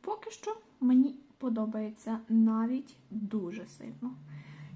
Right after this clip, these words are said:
Я думала, що ця картинка буде для мене випробування, гірших яких немає. Але, незважаючи, що я півтори години сиділа просто і малювала це, паралельно слухаючи TikTok,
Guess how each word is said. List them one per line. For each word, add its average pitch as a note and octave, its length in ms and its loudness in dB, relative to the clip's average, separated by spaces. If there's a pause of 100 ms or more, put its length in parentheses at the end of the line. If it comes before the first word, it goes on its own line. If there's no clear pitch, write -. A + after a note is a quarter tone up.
Я B3 160 4
думала, D4+ 340 0
що D4 140 -6
ця C4+ 140 -4
картинка C4+ 400 -2
буде A#3+ 200 0
для A#3+ 100 2
мене B3+ 280 8
випробування, A#3+ 960 2
гірших A#3 520 2
яких A3+ 340 -2
немає. A3 640 0 (680)
Але, A3+ 500 0 (640)
незважаючи, B3+ 920 4
що B3 140 -6
я A3+ 60 -4
півтори A#3+ 460 -2
години G#3+ 520 0
сиділа A3 560 -2 (220)
просто A3 580 -4
і A3+ 100 0
малювала G3 540 0 (100)
це, B3+ 160 -6 (920)
паралельно A#3 560 2
слухаючи A3 800 -4
TikTok, B3+ 600 -8